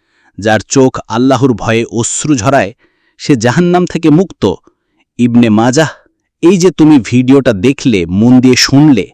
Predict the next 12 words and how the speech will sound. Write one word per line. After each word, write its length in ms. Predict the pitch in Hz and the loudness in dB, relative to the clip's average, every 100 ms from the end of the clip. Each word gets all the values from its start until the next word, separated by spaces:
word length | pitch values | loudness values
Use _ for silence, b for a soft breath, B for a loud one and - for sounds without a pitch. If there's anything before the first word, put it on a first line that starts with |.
| _ _ _ _ - | _ _ _ _ -6
এটা 200 | 170 185 170 | -4 -2 2
এমনি 340 | 214 226 196 | 2 4 2
হয়নি, 380 | 120 98 90 76 _ _ _ _ | 2 0 -2 -6 _ _ _ _
এটা 200 | 117 113 | -4 -4
প্রমাণ 360 | - 127 139 147 | -2 0 2 2
করে 260 | 156 170 185 b b 151 | 0 -2 -6 b b 2
তুমি 160 | 156 | 2
ভিতরে 460 | 113 127 131 165 160 | 0 -6 -2 0 0
ভিতরে 280 | 147 151 135 | 0 -2 -2
বদলে 400 | 107 147 135 110 | 0 2 2 0
যাচ্ছ। 380 | 98 - - 85 - b b b _ | -2 -6 -10 -10 -12 b b b _
আল্লাহ 280 | 123 170 147 | -2 0 0